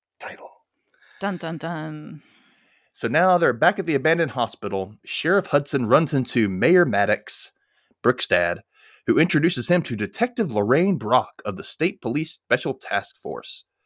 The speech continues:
Speaker 1: She instantly says, "Hello, Hud. Nice to see you again." And of course, they've had a past relationship 'cause they probably boinked and then she got promoted and left town or some crap. That's what I'm thinking,
Speaker 2: And
Speaker 1: right?
Speaker 2: 'cause this guy is not professional.
Speaker 1: <laughs> No,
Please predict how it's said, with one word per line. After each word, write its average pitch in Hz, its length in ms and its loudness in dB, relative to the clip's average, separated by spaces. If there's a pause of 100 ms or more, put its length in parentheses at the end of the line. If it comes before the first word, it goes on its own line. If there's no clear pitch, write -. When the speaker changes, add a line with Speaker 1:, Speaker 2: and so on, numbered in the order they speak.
(600)
Speaker 1:
She - 160 -4
instantly 151 400 0
says, 131 240 2 (120)
"Hello, 143 340 6
Hud. 104 400 2
Nice 120 260 4
to - 120 -6
see 120 180 -2
you 151 140 2
again." 90 320 -6 (480)
And 156 300 0
of 190 220 8
course, 170 640 4
they've 113 200 2
had 110 200 4
a - 20 -2
past 101 340 0
relationship 98 760 -6
'cause - 140 -20
they 104 100 2
probably 147 480 2
boinked 117 460 2
and 98 100 -6
then 98 60 -6
she - 160 -6
got 123 180 2
promoted 107 380 0
and 101 100 -4
left 101 240 0
town 85 300 -4
or 87 80 -12
some 98 160 -12
crap. - 320 -4
That's 110 180 0
what 101 80 -4
I'm 165 80 -2
thinking, 214 280 0
Speaker 2:
And - 80 -8
Speaker 1:
right? 185 100 0
Speaker 2:
'cause 254 140 2
this 233 180 2
guy 311 220 4
is 370 140 0
not 220 340 4
professional. 220 920 -2
Speaker 1:
<laughs> - 160 -4
No, 135 360 2